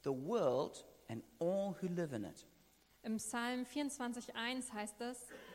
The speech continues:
Speaker 2: „Dem Herrn gehört die Erde und was sie erfüllt, der Erdkreis und seine Bewohner.“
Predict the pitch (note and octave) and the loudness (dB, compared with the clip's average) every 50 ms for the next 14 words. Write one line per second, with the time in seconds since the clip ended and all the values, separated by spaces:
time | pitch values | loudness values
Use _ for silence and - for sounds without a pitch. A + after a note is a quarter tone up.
0 | - - A3+ A3 A3+ A#3+ - - B3+ B3+ C4+ C#4 C#4 A#3+ C4 G#3 A3+ A3+ A3 - | -2 2 4 4 4 2 0 0 2 2 2 2 2 2 2 2 0 0 -2 -2
1 | G#3+ F#3+ - G#3+ G#3+ G#3+ A3 G#3+ G3+ G3+ G3+ - - G#3+ G#3 G3+ G#3+ A3 A3 - | -6 -2 0 2 4 4 4 4 2 0 -2 -2 -2 -2 -2 0 -2 -4 -4 -4
2 | - A#3 A3 G#3+ G#3+ - - A3 G3+ G3 G#3 - - - - - - - - - | -4 -4 -4 -4 -6 -6 -8 -6 -6 -6 -8 -10 -12 -20 -20 -20 -20 -20 -8 -6
3 | A3 G3+ - F#3 G#3+ B3 C#4 - - - - C4 C4 B3+ B3+ - - G#3+ G3+ G3+ | -4 -4 0 2 2 2 0 0 -6 -10 -6 -4 -4 -4 -4 -6 -6 -6 -6 -4
4 | - G#3+ G#3 G#3 A3 A3+ A3 G#3+ G#3 G3+ G3 G3 F#3+ F#3+ G3 G3+ A3+ | -2 -2 0 0 0 0 0 0 -2 0 -2 -2 -2 -2 -4 -6 -6